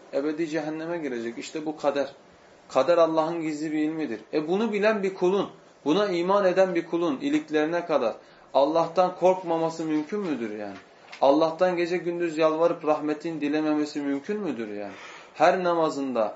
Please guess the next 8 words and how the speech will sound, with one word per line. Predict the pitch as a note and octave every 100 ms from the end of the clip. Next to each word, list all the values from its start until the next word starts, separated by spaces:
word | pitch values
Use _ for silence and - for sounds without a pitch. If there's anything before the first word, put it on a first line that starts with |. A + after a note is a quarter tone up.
| -
her | D3+ F3+
ibadetinde | F3+ D#3+ D#3+ D3 C#3+ C3 B2 A#2
geceleri | B2 B2+ D3+ D3+ E3 E3
mesela | D3 - B2+ B2
özellikle | B2 A#2+ C#3 D3+ D3+ C#3+ - -
ihya | B2+ C3+ D#3
etmek | D3 D#3 D#3 C#3+
adına | A2+ G#2